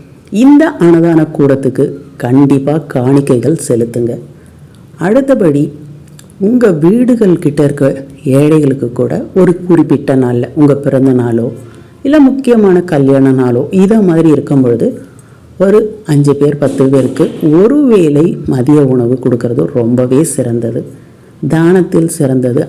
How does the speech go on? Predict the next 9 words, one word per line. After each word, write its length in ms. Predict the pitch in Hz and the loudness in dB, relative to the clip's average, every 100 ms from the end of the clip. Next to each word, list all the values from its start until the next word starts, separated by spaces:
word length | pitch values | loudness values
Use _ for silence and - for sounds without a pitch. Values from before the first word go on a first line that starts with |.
| 175 | -2
அன்னதானம் 560 | 135 139 135 127 127 131 | 0 2 2 0 0 0
சொல்லுவாங்க. 560 | 135 120 117 113 131 - - - - - - | -2 -2 -2 -2 -4 -6 -12 -20 -20 -18 -4
அந்த 320 | 247 294 277 | 0 2 2
அன்னதானத்தை 720 | 170 190 240 233 202 180 185 | 0 2 2 4 2 2 -2
செய்து 340 | - 147 131 143 143 - - - | -2 0 2 0 -2 -12 -14 -4
எவ்வளோ 560 | 147 139 170 220 226 | -2 0 2 2 2
தானங்கள் 600 | 175 160 151 160 165 165 | 0 0 0 2 2 0
செய்த 200 | 151 131 | 0 -2
பெருமையை 480 | 131 131 127 127 127 | -2 -2 0 0 -2